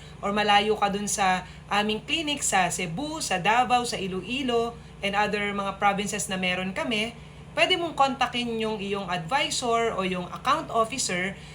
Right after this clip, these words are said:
para mag-request ng A P E sa ating accredited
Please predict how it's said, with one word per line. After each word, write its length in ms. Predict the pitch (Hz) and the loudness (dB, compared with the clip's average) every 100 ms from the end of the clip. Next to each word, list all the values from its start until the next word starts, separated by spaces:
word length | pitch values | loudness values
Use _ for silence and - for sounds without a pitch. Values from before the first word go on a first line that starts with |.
| - - | -16 6
para 240 | 262 320 | 6 6
mag-request 1120 | 311 277 214 220 - 180 196 190 185 - - - - | 2 0 4 2 0 -4 0 0 0 -4 -8 -16 -2
ng 160 | 220 | 0
A 140 | 233 269 - | 2 -2 0
P 320 | 269 254 202 | -2 -2 0
E 80 | 220 | 0
sa 240 | 190 196 | 0 0
ating 240 | 202 220 185 | 0 -2 -4
accredited 800 | - 196 220 220 226 190 185 | -8 -2 0 0 -2 0 0